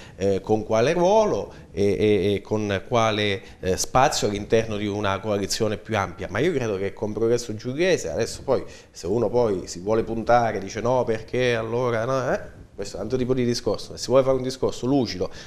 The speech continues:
razionale, basta vedere gli interventi degli ultimi tre anni in Consiglio,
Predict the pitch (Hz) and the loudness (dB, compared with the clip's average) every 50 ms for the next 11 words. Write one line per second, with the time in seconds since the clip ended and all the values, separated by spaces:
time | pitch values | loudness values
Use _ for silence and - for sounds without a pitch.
0 | - - - 107 110 - - - 131 139 156 175 185 156 - - 95 98 - - | -12 -2 2 2 2 2 2 0 0 2 2 2 0 0 -2 -4 -4 -6 -4 -2
1 | 98 107 120 135 131 120 104 90 95 107 101 95 113 117 123 135 135 127 113 95 | -2 0 2 2 2 0 -2 -4 -6 -6 -4 -2 -2 0 0 2 2 2 2 0
2 | 82 85 90 98 113 135 147 131 117 - - 101 104 101 107 113 127 135 131 120 | -4 -6 -6 -4 -2 0 0 0 0 -2 -6 -8 -4 -2 0 0 2 2 2 0
3 | 104 98 98 95 98 104 - 104 113 - - 139 131 123 113 107 101 | 0 -4 -6 -8 -8 -6 -6 -6 -6 -4 -2 0 0 0 0 -2 -2